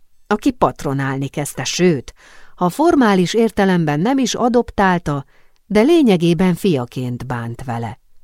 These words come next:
Ugyanis rögtön felfedezte benne azt a tüzet, mely őt magát is égette,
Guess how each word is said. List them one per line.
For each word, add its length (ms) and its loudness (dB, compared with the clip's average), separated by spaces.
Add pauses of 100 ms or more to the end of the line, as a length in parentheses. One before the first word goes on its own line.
(580)
Ugyanis 460 0
rögtön 380 0
felfedezte 640 -6
benne 340 -4
azt 220 -8
a 60 -6
tüzet, 460 -8 (680)
mely 420 -2
őt 340 0
magát 500 -2
is 140 -6
égette, 800 -8